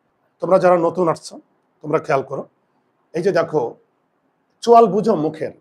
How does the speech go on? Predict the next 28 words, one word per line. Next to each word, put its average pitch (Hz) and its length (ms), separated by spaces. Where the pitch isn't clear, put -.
আমরা 170 180
এটাকে 202 240
আবার 196 120
চাপাও 202 300
বলি। 104 180
এই 170 120
যে 190 140
দেখো, 196 180
অ, 190 160
অ, 160 160
আমার 180 240
মুখের 175 300
চোয়াল 185 200
খুলে 165 280
যায়, 113 160
অ, - 20
তাই 170 140
না? - 60
কিন্তু 202 200
আমি 208 160
যদি 220 160
উচ্চারণ 220 300
করি 196 120
ও, - 20
ও, 226 140
ও, 208 120
মুখের 180 320
চোয়াল 196 200